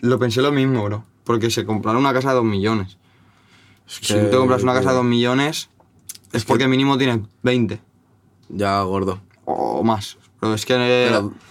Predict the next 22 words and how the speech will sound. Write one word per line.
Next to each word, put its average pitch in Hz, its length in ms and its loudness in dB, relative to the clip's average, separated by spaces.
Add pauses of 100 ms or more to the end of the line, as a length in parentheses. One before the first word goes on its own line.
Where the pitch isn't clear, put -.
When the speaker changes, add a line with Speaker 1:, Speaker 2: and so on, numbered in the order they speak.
(200)
Speaker 1:
aquí 123 140 2
en 131 60 2
España 143 260 0
igual 143 160 2
no 147 40 -2
se 156 80 -2
manejan 131 320 0
tantas 110 240 0
cifras, 107 340 -2
pero 101 160 -2
allí, 104 220 0
bro, 113 640 2
lo 110 220 -2
Speaker 2:
Ya, 104 180 0
Speaker 1:
pasas. 90 180 -4
Speaker 2:
gordo, 95 260 -4
está, 95 600 -6
están 101 240 -4
desorbitados. 95 720 -4
Speaker 1:
Desorbitado. 101 400 -4 (180)
Speaker 2:
Eh, 117 120 2
Speaker 1:
Bueno, 131 320 0